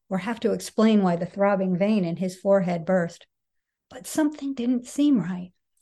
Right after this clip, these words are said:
Everyone knew that the Taken were unsafe to be around or wanted to overthrow the Prime Koname.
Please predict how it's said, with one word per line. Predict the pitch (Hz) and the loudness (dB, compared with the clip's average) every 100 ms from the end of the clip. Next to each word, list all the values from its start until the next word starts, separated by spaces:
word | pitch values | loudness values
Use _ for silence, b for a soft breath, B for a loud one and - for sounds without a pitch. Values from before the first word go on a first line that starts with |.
| _ | _
Everyone | 226 247 294 302 339 | 2 4 4 4 4
knew | 220 220 | 6 4
that | 214 | 2
the | 214 | -2
Taken | 196 220 214 214 | -4 -4 -2 0
were | 190 208 | 0 0
unsafe | 226 247 208 208 | 0 0 -2 -4
to | - | -4
be | 202 | -2
around | 202 190 214 214 | 2 2 4 4
or | 196 180 | 4 2
wanted | 175 226 269 175 | 2 0 0 -4
to | - | -4
overthrow | 208 190 190 202 196 | -2 0 2 4 4
the | 196 | 2
Prime | 220 208 | 0 -2
Koname. | 208 233 277 180 | 0 0 2 0